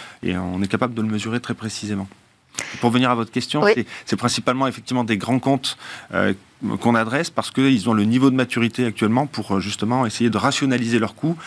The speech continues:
Speaker 1: baisser leurs coûts cyber ou du moins les rendre plus efficaces.
Speaker 2: Alors c'est ce que, c'est la question que j'avais posée. Est-ce que ça fait baisser les coûts
Speaker 1: Ben,
Speaker 2: des
Speaker 1: euh,
Speaker 2: budgets de la cybersécurité dans l'entreprise ou est-ce qu'au contraire ça les augmente parce qu'on a une vision beaucoup plus réaliste de la menace qui est importante ?
Speaker 1: Je pense que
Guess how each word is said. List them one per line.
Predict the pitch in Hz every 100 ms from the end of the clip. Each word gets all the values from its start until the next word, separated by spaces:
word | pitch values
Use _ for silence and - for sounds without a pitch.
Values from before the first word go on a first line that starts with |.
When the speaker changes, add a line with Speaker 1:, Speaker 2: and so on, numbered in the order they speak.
| - -
Speaker 1:
baisser | 123 139
leurs | 123
coûts | -
cyber | 120 117 123 156 -
ou |
du | 107
moins | 117 127
les |
rendre | 113 117
plus | -
efficaces. | 107 - 101 101 -
Speaker 2:
Alors | - 190
c'est | 185
ce | 202
que, | - 175
c'est | 208
la |
question | 190 214
que |
j'avais | 202 175
posée. | 208 269
Est-ce | 262
que | 349
ça | 214
fait | -
baisser | 160 165 247 - 294
les | 196
coûts | - 233 330 - - - _ - - - -
Speaker 1:
Ben, | 113 -
Speaker 2:
des | 208
Speaker 1:
euh, |
Speaker 2:
budgets | 180 185 196 190
de | 190
la |
cybersécurité | 180 185 190 - 208 190 180 175 202
dans | 185
l'entreprise | 175 175 220 392 339
ou |
est-ce | 226
qu'au | -
contraire | 180 214 339 370
ça | 220
les | 180 202
augmente | 220 226 202
parce | 175
qu'on | - 170
a | 165
une | 170
vision | 180 214 254
beaucoup | 190
plus | 180 196
réaliste | 180 190 190 202 185
de | 175
la | 165
menace | 190 359 -
qui | -
est | 240 269
importante ? | 151 330 - 185 - - - -
Speaker 1:
Je | -
pense | - 135 -
que | 117 110 104